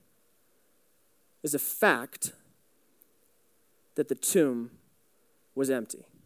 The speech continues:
There is no getting around this. This is not like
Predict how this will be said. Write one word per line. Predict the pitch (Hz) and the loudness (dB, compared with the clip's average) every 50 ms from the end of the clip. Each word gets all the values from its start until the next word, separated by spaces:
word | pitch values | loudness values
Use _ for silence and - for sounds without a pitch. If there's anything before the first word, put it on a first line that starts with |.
| - - _ _ _ _ _ _ _ _ _ _ _ _ _ _ _ _ _ _ _ _ _ _ _ _ _ _ _ _ _ _ _ - | -20 -20 _ _ _ _ _ _ _ _ _ _ _ _ _ _ _ _ _ _ _ _ _ _ _ _ _ _ _ _ _ _ _ 4
There | 156 165 | 6 8
is | 190 226 214 | 8 8 8
no | 240 277 277 247 | 8 8 8 8
getting | 196 240 214 202 190 | 8 6 6 8 8
around | 185 170 151 135 120 | 6 6 6 4 2
this. | 107 110 - | 0 -2 -2
This | 170 180 | 0 0
is | 214 208 | 0 4
not | 214 226 214 202 190 | 6 6 6 6 6
like | 175 156 147 - - | 6 4 4 2 0